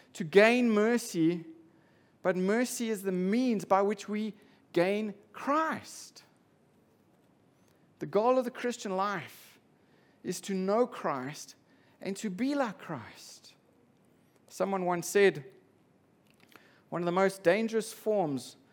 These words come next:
of human error is forgetting what one is trying to achieve." That is especially true when it comes to our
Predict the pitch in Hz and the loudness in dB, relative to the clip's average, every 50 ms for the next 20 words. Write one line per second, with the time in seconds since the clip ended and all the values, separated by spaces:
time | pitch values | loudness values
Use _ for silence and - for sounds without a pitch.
0 | _ _ _ _ - 151 147 - - - - 208 214 214 214 208 202 185 - - | _ _ _ _ -6 -6 -6 -6 -8 -4 -2 0 0 2 0 0 -4 -6 -10 -16
1 | - _ - - 185 202 185 160 139 127 131 135 - - - _ _ _ _ _ | -20 _ -4 0 2 4 4 4 4 4 2 -2 -8 -12 -20 _ _ _ _ _
2 | _ _ _ - - 156 151 - - 165 147 143 175 202 202 - 208 185 160 151 | _ _ _ -12 -10 -10 -8 -6 -6 -6 -2 -2 -2 -2 -2 -2 -4 -4 -2 0
3 | 147 147 147 - - - _ _ _ _ _ - 143 147 165 175 170 165 - - | -2 -2 -2 -6 -16 -20 _ _ _ _ _ -8 -6 -4 -4 -4 -6 -8 -8 -10
4 | - - 165 165 165 160 160 160 160 - - - _ - - - 151 147 143 - | -10 -6 -4 -4 -4 -4 -6 -8 -10 -14 -20 -20 _ -14 -8 -6 -6 -4 -6 -6
5 | - - - - - - - - 170 156 139 117 101 95 90 - - - - - | -10 -14 -16 -16 -16 -14 -10 -8 -6 -6 -6 -6 -8 -10 -14 -18 -20 -20 -20 -20
6 | _ _ _ _ _ _ _ _ _ _ _ _ _ _ _ _ _ _ _ _ | _ _ _ _ _ _ _ _ _ _ _ _ _ _ _ _ _ _ _ _
7 | _ _ _ _ _ _ _ _ _ _ _ _ _ _ _ _ - 147 160 160 | _ _ _ _ _ _ _ _ _ _ _ _ _ _ _ _ -2 -2 -2 -2
8 | 147 147 147 - - - 208 202 202 - - 165 156 - - - - 190 170 143 | -4 -6 -8 -6 -2 0 0 0 0 -2 -4 -4 -4 -4 -6 -4 -2 0 0 0
9 | 120 110 - - - - _ - 135 143 143 143 - 180 170 165 160 160 - - | -2 -4 -10 -16 -20 -20 _ -12 -10 -10 -10 -8 -8 -6 -6 -6 -8 -10 -10 -6
10 | 165 156 143 85 92 139 143 139 139 135 | -6 -4 -4 -4 -4 -4 -4 -4 -6 -8